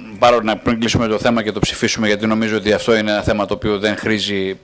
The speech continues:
πολιτική κουβέντα ή διαφοροποίηση ή τριβή.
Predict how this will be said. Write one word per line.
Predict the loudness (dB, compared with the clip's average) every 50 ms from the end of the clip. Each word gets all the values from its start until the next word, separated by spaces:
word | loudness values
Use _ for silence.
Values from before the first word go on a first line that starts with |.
| _ _ _ _ _ _
πολιτική | -4 -4 -4 -4 -6 -8 -4 -2 -2 -2 -2
κουβέντα | -2 -4 -2 0 0 0 2 2 2
ή | 2 0 0 -2 -2
διαφοροποίηση | -2 -2 -2 -2 0 -2 -2 -2 -2 -4 -4 -4 -4 -4 -6
ή | -6
τριβή. | -4 -6 -4 -2 0 0 0 -2